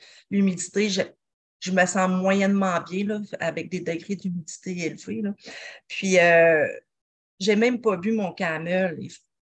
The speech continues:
C'était une course de vingt et un kilomètres à Sutton, à un dénivelé plus, c'est quand même était assez gros, là, je pense en haut de mille mètres. Puis, euh,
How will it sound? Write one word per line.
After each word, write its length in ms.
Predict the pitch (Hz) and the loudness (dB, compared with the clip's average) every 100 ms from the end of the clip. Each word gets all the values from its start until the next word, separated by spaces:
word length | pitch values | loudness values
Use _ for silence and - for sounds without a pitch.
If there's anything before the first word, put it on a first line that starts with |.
| _ _ - | _ _ -14
C'était 260 | 185 196 | -8 -4
une 120 | 190 | -2
course 320 | - 226 - - | -2 -4 -4 -2
de 340 | 180 170 160 - | 0 0 0 2
vingt 240 | 196 202 | 0 2
et 80 | 208 | 0
un 300 | 202 208 208 | 0 0 -2
kilomètres 720 | - 202 170 165 170 208 - | -4 -4 -2 -2 -2 -2 -4
à 100 | 170 | -8
Sutton, 480 | 165 170 160 190 202 | -6 -6 -4 -2 0
à 120 | 185 | 0
un 40 | 143 | -2
dénivelé 520 | 180 180 180 165 185 | -2 -4 -4 -4 -6
plus, 220 | 180 220 | -2 -4
c'est 200 | 214 - - | -4 -8 -10
quand 180 | 147 170 | -8 -4
même 200 | 190 185 | -4 -4
était 480 | 165 180 170 - _ _ _ _ - | -6 -8 -8 -10 _ _ _ _ -4
assez 400 | 175 - - 202 | -4 -4 -6 -6
gros, 360 | 170 - 196 196 | -8 -8 -6 -4
là, 140 | 196 | -4
je 100 | - | -6
pense 240 | 185 180 | -8 -6
en 180 | 180 170 | -6 -4
haut 120 | 180 | -2
de 60 | 196 | 0
mille 220 | 180 165 | -2 -6
mètres. 440 | 156 160 190 - - - - - - - _ | -8 -6 -8 -10 -20 -20 -20 -20 -20 -20 _
Puis, 320 | - 190 185 | -10 -6 0
euh, 440 | 165 147 139 110 | 4 4 4 2